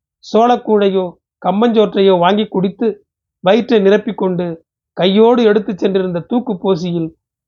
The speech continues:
தகப்பனுக்கும் தாய்க்கும் ஏதாவது வாங்கி கொண்டு வீடு வந்து சேர்ந்தான். தகப்பனுக்காக நாடார்கள் கொண்டு வந்து வைத்துவிட்டு போன பணங்களிலிருந்து கொஞ்சத்தை எடுத்து குடித்துவிட்டு திண்ணையில் கால் பரப்பி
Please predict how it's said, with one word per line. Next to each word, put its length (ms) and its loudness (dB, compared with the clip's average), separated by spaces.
தகப்பனுக்கும் 680 0
தாய்க்கும் 440 0
ஏதாவது 460 2
வாங்கி 300 0
கொண்டு 320 -6
வீடு 280 0
வந்து 220 -4
சேர்ந்தான். 460 -4
தகப்பனுக்காக 680 2
நாடார்கள் 600 0
கொண்டு 200 -4
வந்து 180 -2
வைத்துவிட்டு 500 -6
போன 240 -4
பணங்களிலிருந்து 960 0
கொஞ்சத்தை 420 0
எடுத்து 320 2
குடித்துவிட்டு 640 -4
திண்ணையில் 460 2
கால் 260 2
பரப்பி 380 -2